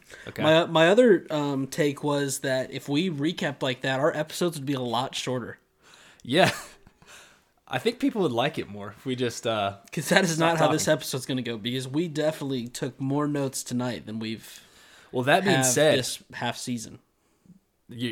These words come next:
Speaker 1: and you're exactly right. Um, well, tonight and last week is just one of those where your brain, it just feels like I've had the paths in my brain this entire time. That's
Speaker 2: Yeah.
Speaker 1: what it feels like.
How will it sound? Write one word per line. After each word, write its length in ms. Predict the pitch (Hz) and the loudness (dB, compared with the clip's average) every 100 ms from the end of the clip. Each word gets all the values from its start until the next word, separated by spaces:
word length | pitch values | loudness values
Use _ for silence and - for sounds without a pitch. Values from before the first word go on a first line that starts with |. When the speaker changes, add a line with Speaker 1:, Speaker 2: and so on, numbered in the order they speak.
| 117 | -4
Speaker 1:
and 240 | 113 113 | -4 -4
you're 120 | 117 | -4
exactly 420 | 104 113 107 - | -2 -2 -2 -4
right. 320 | 98 107 95 - _ _ - | -6 -4 -4 -6 _ _ -10
Um, 540 | 107 101 92 95 - _ | -6 -6 -6 -12 -18 _
well, 140 | - 110 | -8 -6
tonight 400 | - 117 127 120 | -4 0 2 2
and 180 | 113 110 | 0 0
last 280 | 107 104 | 0 0
week 320 | 110 95 95 - _ _ - | -4 -10 -12 -20 _ _ -12
is 140 | 113 | -8
just 160 | 113 - | -6 -6
one 120 | 113 | -4
of 40 | 107 | -2
those 260 | 104 101 | -4 -4
where 100 | 101 | -6
your 120 | 104 | -6
brain, 580 | 107 104 107 101 95 98 _ _ _ - | -6 -4 -2 -2 -4 -8 _ _ _ -2
it 180 | 139 | 0
just 260 | 143 135 - | 0 0 -2
feels 280 | 139 127 120 | 0 0 2
like 340 | 117 113 - _ _ _ _ _ _ | 0 0 -8 _ _ _ _ _ _
I've 160 | 123 - | -4 0
had 260 | 131 113 | 0 0
the 60 | 98 | -4
paths 460 | - 120 117 113 | -2 0 0 0
in 60 | 117 | -6
my 160 | 107 101 | -4 -6
brain 360 | 98 104 107 | -6 -6 -6
this 140 | 110 - | -8 -10
entire 340 | 98 98 98 | -12 -10 -12
time. 240 | 98 101 101 | -12 -14 -10
That's 200 | 135 123 | -4 -4
Speaker 2:
Yeah. 40 | |
Speaker 1:
what 100 | 110 | -4
it 60 | 98 | -8
feels 240 | 90 78 | -12 -14
like. 180 | - - | -14 -16